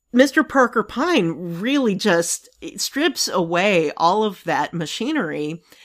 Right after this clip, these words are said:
And he, he just like, "Oh, you know, there's statistics like this." And he, some of the stories, there are stories about,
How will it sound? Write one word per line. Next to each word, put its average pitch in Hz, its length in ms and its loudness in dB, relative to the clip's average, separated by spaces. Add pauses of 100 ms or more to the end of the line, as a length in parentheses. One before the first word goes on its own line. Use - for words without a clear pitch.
(360)
And 180 460 -2
he, 220 200 -2 (100)
he 196 160 -4
just 208 180 -2
like, 190 240 0
"Oh, 214 160 4
you 208 160 4
know, 175 160 2
there's 180 360 4
statistics - 720 -2
like 190 180 0
this." 220 380 2
And 185 200 0
he, 208 480 -6 (380)
some - 260 0
of 311 100 2
the 302 80 2
stories, 247 460 0
there 214 220 4
are 226 240 4
stories 180 640 -2
about, 156 640 -2